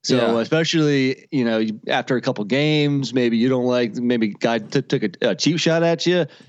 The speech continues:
Speaker 1: see him at the bar, say, "What's going on, man? You wanna take that cheap shot now?"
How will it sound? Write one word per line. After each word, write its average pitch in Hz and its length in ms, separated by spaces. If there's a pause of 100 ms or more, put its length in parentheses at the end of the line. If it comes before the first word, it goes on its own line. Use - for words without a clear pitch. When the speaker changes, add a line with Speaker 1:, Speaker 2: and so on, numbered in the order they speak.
(120)
Speaker 1:
see 131 160
him 123 80
at 113 120
the - 60
bar, 175 640
say, 131 160
"What's 139 160
going 156 240
on, 208 200
man? 165 320
You - 280
wanna 151 80
take 160 180
that 160 160
cheap 175 200
shot 190 260
now?" 226 420